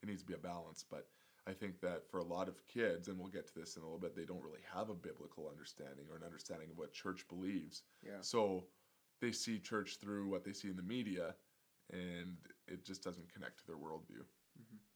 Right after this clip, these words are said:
Speaker 1: So, but yeah, lots of crazy stats here. Just, like, forty-five percent, so almost half of these students are not in favor of a traditional sex-, tradi-, traditional sexuality, excuse me. Um,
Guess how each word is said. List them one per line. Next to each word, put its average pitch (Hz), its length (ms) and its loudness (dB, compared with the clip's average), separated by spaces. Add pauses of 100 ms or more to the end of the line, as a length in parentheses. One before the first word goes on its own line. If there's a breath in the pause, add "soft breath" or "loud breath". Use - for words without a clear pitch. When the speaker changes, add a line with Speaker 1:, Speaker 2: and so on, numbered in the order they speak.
(300)
Speaker 1:
So, 104 300 -12 (800 loud breath)
but 113 80 6
yeah, 117 140 10 (200)
lots 104 300 4
of 110 240 4
crazy 101 280 0
stats 82 400 -2
here. 87 200 -2
Just, 90 220 -2
like, 78 180 0 (260)
forty-five 104 600 6
percent, 80 440 -2
so - 140 -4
almost 87 220 -2 (160)
half 85 280 -2 (200)
of 80 340 0 (160)
these 85 240 -4
students 73 640 -6 (560 soft breath)
are 73 440 0 (380)
not 92 260 0
in 95 100 -4
favor 90 320 0
of 82 80 -2
a 82 40 -4
traditional 85 520 -6
sex-, - 320 -8 (160)
tradi-, 104 580 0
traditional 98 880 0
sexuality, 73 840 -2 (140)
excuse 85 320 -4
me. 73 100 -10 (640 loud breath)
Um, 78 380 0